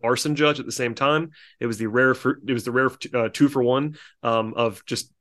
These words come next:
just disgusting mishap. And, uh, that became national news to the point where it was, like, leading, <laughs> leading blogs and things. It was incredible stuff. Um, obviously Judge play-, Judge is back with the Yankees. Um, we'll talk about Heyman again in a second with regard to the Braves. Actually, he, he reported something that was kind of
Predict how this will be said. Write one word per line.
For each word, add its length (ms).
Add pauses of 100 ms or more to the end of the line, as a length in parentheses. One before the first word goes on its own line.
just 300
disgusting 500
mishap. 460 (220)
And, 280
uh, 140
that 160
became 240
national 400
news 480
to 80
the 60
point 180
where 100
it 20
was, 100
like, 140
leading, 400 (220)
<laughs> 320
leading 280
blogs 420
and 80
things. 240 (260)
It 60
was 140
incredible 340
stuff. 300 (340)
Um, 380 (240)
obviously 240
Judge 240
play-, 280
Judge 200
is 80
back 160
with 60
the 80
Yankees. 300 (340)
Um, 300 (320)
we'll 80
talk 120
about 260
Heyman 220
again 320
in 60
a 60
second 380
with 160
regard 320
to 80
the 80
Braves. 260
Actually, 280
he, 140
he 100
reported 340
something 340
that 100
was 140
kind 220
of 120